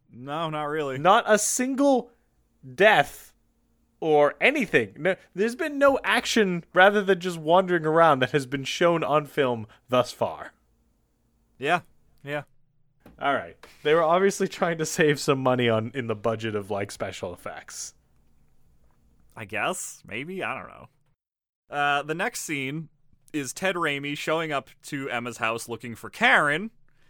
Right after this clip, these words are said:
Speaker 1: because she never came back from her work shift. So this time he actually went looking.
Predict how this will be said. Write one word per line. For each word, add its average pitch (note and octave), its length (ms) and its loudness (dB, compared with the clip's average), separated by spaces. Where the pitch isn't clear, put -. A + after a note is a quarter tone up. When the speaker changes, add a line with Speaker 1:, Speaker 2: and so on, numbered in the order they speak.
Speaker 1:
because A#2+ 440 -6
she A3+ 220 -4
never D3+ 240 2
came C3 260 -6
back A#2 260 -2
from A2+ 540 -10
her A#2+ 180 -4
work G#2+ 260 -8
shift. - 540 -10
So C#3+ 240 -6
this F3+ 220 -2
time C3 240 4
he C#3 120 -2
actually B2+ 260 -2
went A2 180 -6
looking. A#2+ 400 -8